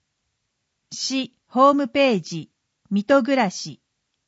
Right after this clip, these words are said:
住まい、仕事、子育て、支援制度など、水戸の暮らしに関する情報を紹介しています。二次元コードがあります。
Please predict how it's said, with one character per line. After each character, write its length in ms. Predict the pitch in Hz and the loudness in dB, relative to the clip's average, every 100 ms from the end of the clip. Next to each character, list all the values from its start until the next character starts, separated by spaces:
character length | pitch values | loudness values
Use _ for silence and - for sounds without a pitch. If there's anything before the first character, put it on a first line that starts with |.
| _ _ _ _ _ _ _ _ _ | _ _ _ _ _ _ _ _ _
住 240 | - 311 | -4 0
ま 160 | 277 220 | 2 2
い、 160 | 165 - _ _ _ | 0 -10 _ _ _
仕 220 | - - 233 | -12 -6 -2
事、 500 | 262 240 220 202 - _ _ _ _ | -2 0 0 0 -6 _ _ _ _
子 120 | 233 | -4
育 340 | 311 285 220 | -2 0 -2
て、 280 | - 165 - _ _ _ _ _ | -2 -6 -8 _ _ _ _ _
支 220 | - 247 | -8 -2
援 220 | 302 311 | 0 0
制 240 | 262 302 220 | 0 0 2
度 100 | 190 | 2
な 160 | 202 | 2
ど、 240 | 165 156 - _ _ _ | 0 -4 -8 _ _ _
水 200 | 208 294 | -4 0
戸 40 | 294 | 0
の 120 | 294 | 0
暮 180 | 277 285 | 0 0
ら 60 | |
し 140 | 262 269 | 0 -4
に 140 | 247 | -4
関 260 | 262 277 262 | -2 -2 -2
す 120 | 277 | -4
る 120 | 240 | -4
情 280 | 170 202 208 | -2 -2 -2
報 340 | 208 196 185 | -2 -2 0
を 160 | 180 - | -2 -4
紹 260 | - 233 240 | -4 -4 -2
介 240 | 240 233 | -2 -2
し 80 | - | -2
て 140 | 214 | 0
い 80 | 196 | 0
ま 160 | 190 185 | 0 -4
す。 200 | - _ _ _ _ _ _ _ _ _ _ _ _ - | -10 _ _ _ _ _ _ _ _ _ _ _ _ -4
二 140 | 208 | -4
次 140 | 262 | -2
元 200 | 294 294 | -2 -2
コ 180 | 269 285 | 0 0
ー 40 | 240 | 2
ド 140 | 175 | 0
が 80 | 160 | -2
あ 40 | |
り 120 | 151 | -6
ま 160 | 156 160 | -8 -10
す。 220 | - _ | -14 _